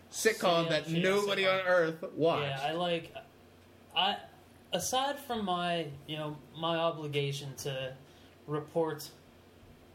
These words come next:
Speaker 2: about the show on the podcast later this fall, I will watch it for Clark Gregg.
Speaker 1: That's fair.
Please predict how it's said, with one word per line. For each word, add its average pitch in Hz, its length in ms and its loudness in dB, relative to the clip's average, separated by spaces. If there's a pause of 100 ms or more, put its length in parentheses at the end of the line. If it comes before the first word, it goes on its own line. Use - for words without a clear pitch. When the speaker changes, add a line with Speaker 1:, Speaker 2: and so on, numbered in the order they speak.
(220)
Speaker 2:
about 156 360 0
the - 80 -4
show 135 460 -4
on 139 100 -4
the 139 60 -6
podcast 139 680 -4
later 131 260 -10
this 135 140 -8
fall, 127 380 -6 (640)
I 160 120 2
will 165 180 0
watch 147 280 -2
it 139 60 -12
for 143 160 -6
Clark - 320 -6
Gregg. 123 220 -12 (1500)
Speaker 1:
That's 165 200 -10 (200)
fair. 127 260 -6